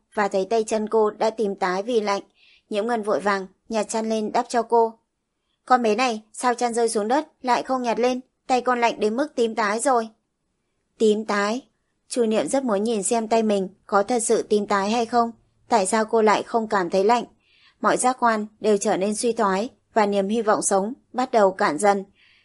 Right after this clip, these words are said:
Cô đột nhiên nghĩ tới điều gì đó và nói, "Cho tôi một cục xà bông trong hộp." Nhiễm Ngân lấy cho cô một cái. Chu Niệm cầm nó trong tay, đặt dưới mũi hít một hơi thật sâu,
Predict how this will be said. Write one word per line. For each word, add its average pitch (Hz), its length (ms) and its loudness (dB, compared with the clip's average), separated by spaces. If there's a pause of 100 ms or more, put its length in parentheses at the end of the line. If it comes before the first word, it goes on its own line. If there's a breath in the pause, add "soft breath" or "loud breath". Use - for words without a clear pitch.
(120)
Cô 240 120 6
đột 208 180 4
nhiên 214 200 0
nghĩ 226 180 2
tới 208 320 4
điều 220 160 4
gì 202 160 2
đó 185 220 2
và 233 140 4
nói, 208 340 0 (840)
"Cho 240 160 2
tôi 233 260 4
một 214 140 2
cục 214 240 2
xà 220 220 0
bông 240 220 2
trong 240 200 -2
hộp." 220 360 2 (760)
Nhiễm 233 220 -2
Ngân 226 180 2
lấy 196 180 4
cho 233 140 -2
cô 226 200 2
một 214 160 0
cái. 202 440 -2 (320)
Chu 247 140 -2
Niệm 220 220 0
cầm 196 220 -2
nó 185 140 0
trong 220 220 -4
tay, 226 300 0 (220)
đặt 202 140 2
dưới 190 220 0
mũi 226 240 0
hít 277 180 -4
một 226 160 -2
hơi 220 180 0
thật 220 140 0
sâu, 220 340 0